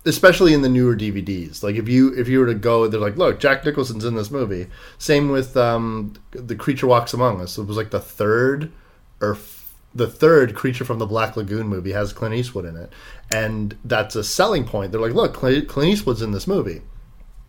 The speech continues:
Which is true. It's a very minor role, though. He, he's not the whole movie. Sometimes it's interesting to see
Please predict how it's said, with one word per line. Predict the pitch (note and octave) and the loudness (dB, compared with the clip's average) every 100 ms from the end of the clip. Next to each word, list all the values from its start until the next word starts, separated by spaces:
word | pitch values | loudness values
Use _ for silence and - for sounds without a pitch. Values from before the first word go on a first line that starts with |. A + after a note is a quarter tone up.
| - - - - | -20 -20 -16 0
Which | D#3 D3+ | 2 8
is | F3+ F3 | 8 6
true. | - C3+ G2+ A#2+ - - - | 4 2 2 -4 -10 -20 -20
It's | - | -2
a | B2+ | 4
very | D#3 | 6
minor | B2+ B2+ G2+ | 6 4 2
role, | G#2 A#2 E2 | 2 2 0
though. | - - - - | -8 -18 -20 -2
He, | C3 | 0
he's | C#3 C#3 A#2+ | 0 0 2
not | D3 B2 | 2 2
the | A#2 | 2
whole | A2 | 0
movie. | G2 G#2 D#2+ E2+ - - - - - _ - | 0 -4 -6 -16 -20 -20 -20 -20 -20 _ -20
Sometimes | - D#3 D#3 C3+ | 0 2 4 2
it's | C3 B2 B2 | 0 -2 -2
interesting | B2+ C3 B2+ A#2 | -2 -2 -2 -2
to | G#2+ | -2
see | - A#2+ A#2 A2 A2 | -4 -2 0 -2 -4